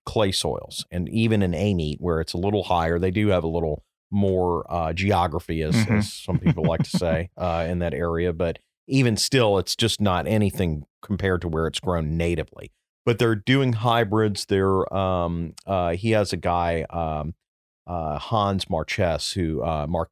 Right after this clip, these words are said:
Speaker 1: Marquez, who, um, is working to breed some of these, and they've got greenhouses. They're using N R C S to help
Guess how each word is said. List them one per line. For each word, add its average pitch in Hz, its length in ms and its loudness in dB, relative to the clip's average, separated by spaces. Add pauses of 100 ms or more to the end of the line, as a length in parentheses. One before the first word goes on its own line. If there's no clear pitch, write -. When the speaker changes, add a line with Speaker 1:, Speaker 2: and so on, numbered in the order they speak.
(160)
Speaker 1:
Marquez, 78 680 -4
who, 82 360 -2
um, 76 460 -4
is 90 200 -4
working 90 560 0 (460)
to 90 760 0 (320)
breed 107 420 2
some 92 220 0
of 82 60 0
these, 82 380 -2
and 87 120 0
they've 80 140 -2
got 92 220 0
greenhouses. 92 720 0
They're 90 100 0
using 92 340 0
N 85 80 0
R 82 120 0
C 82 200 -4
S 80 280 -2
to 78 100 -4
help 82 300 -2